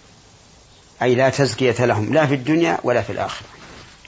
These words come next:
"ولهم عذاب أليم"، أي مؤلم، بدل ما تنعموا به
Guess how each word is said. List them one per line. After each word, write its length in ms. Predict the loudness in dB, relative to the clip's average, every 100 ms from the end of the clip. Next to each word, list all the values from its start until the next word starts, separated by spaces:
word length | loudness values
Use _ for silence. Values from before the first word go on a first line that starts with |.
| -20 -20 -20 -20 -20 -20 -20 -20 -20 -20 -20 -20 -8
"ولهم 440 | 0 2 4 4 2
عذاب 420 | 2 0 0 0
أليم"، 500 | -2 -2 -2 -2 -2 -10 -20 _ _ _ _ -6
أي 160 | -2 0
مؤلم، 460 | 0 0 -2 -4 -10 -18 -20 -20 _ _ _ _ -20 -20 _ _ -2
بدل 420 | 0 2 2 2
ما 140 | 0
تنعموا 640 | 0 -2 -2 -2 0 0 0
به 280 | 0 -4